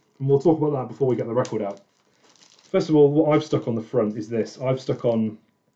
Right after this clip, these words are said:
uh, the catalogue number in my, um, very bad handwriting. Title, the version, which is the four L P version. Um, what have I put there?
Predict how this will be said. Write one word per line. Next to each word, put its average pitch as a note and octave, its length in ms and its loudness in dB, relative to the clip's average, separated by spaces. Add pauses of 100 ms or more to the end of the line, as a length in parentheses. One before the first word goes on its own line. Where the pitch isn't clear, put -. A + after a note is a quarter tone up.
(460)
uh, A2+ 160 -4
the G#2+ 160 -8 (160)
catalogue E3 380 0
number E3 380 2 (120)
in B2+ 160 -6
my, A2+ 360 -4 (280)
um, G#2+ 460 -6 (1200)
very B2 280 0
bad A2+ 520 -2 (220)
handwriting. G2+ 580 -8 (580)
Title, C#3+ 540 4
the B2+ 140 -6
version, C#3 480 2
which B2 160 -8
is G#2+ 60 -20
the G#2+ 40 -18
four A2+ 300 -4
L G#2+ 100 0
P A2 220 -4
version. G#2+ 560 -6 (500)
Um, G#2+ 880 -2 (1400)
what B2 140 -4
have A2+ 140 -4
I - 20 -20
put G#2+ 200 -10
there? G2+ 280 -4